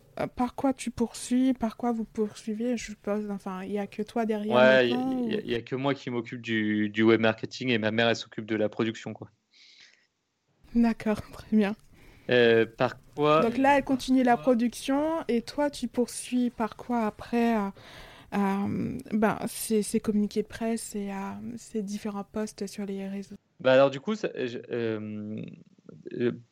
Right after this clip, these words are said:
Speaker 2: pe-, en, en parlant de ça, j'ai, j'ai, j'ai une anecdote parce que, euh,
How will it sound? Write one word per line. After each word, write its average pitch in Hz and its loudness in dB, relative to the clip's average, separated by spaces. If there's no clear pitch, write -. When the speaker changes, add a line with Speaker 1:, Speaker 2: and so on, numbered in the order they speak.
Speaker 2:
pe-, 120 2
en, 120 4
en 110 4
parlant 113 4
de - -6
ça, 156 6
j'ai, 117 2
j'ai, 104 2
j'ai 113 2
une 113 4
anecdote 120 2
parce 120 0
que, - 0
euh, 113 4